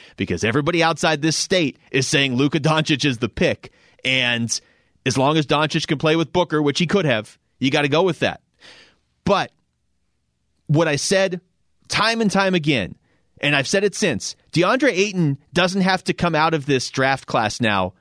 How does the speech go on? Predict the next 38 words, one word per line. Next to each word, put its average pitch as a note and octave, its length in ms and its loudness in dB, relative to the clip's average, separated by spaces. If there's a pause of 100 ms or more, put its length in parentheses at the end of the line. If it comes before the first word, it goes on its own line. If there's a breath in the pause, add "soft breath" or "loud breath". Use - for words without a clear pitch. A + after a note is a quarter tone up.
(340)
being E3 280 2
the D3+ 80 2
best C#3 400 -2
player A2 440 -2 (600)
for D#3+ 200 0
it C#3+ 100 -2
to D3+ 60 0
be C3+ 140 2
a B2 40 0
good A2+ 220 -2
pick. - 360 -6 (880 soft breath)
Like, G3 160 2
it G3 80 -2
doesn't A#3 240 2
help F#3 240 2
that E3 120 -2
Doncic D3 440 0
is C3+ 100 0
being C3+ 220 0
historically B2+ 500 0
great. A2 300 -2
But - 80 0
as C#3 100 0
I've D3+ 140 0
said A#3 160 0
all A#3 120 4
along, D#3 380 2 (140 soft breath)
when D3 100 0
you G#3 60 2
have B3 100 2
the G#3+ 80 -4
number F#3 180 0
one F3 160 2
overall C#3+ 320 2
pick, D#3 340 -2 (280)
it's F3 180 -2
my E3 220 0
feeling G3+ 420 0